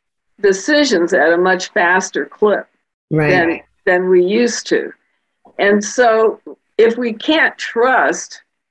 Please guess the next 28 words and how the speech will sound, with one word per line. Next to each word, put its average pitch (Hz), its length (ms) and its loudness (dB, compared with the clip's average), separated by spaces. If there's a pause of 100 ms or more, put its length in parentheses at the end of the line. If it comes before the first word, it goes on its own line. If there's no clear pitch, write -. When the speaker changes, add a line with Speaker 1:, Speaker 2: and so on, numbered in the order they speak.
(400)
Speaker 1:
that 185 260 0
we'll 190 300 2
get 196 340 0
the 247 100 -4
right 143 280 0
information 147 840 -4
or 151 280 0
that 156 240 0
the 160 80 -4
universe 180 720 0
is 127 160 -8
supporting 175 640 0
us, - 260 -16 (300)
you 165 160 0
see, 175 300 2
then 190 280 0
we're 190 220 2
always 202 600 0
in 127 140 -10
fear 98 520 -6 (580)
that 170 340 0
we 190 180 0
can't 190 380 -2
control 202 640 -2
things 143 400 -8
well 160 380 0
enough. 101 320 -10 (760)
And, 165 320 -2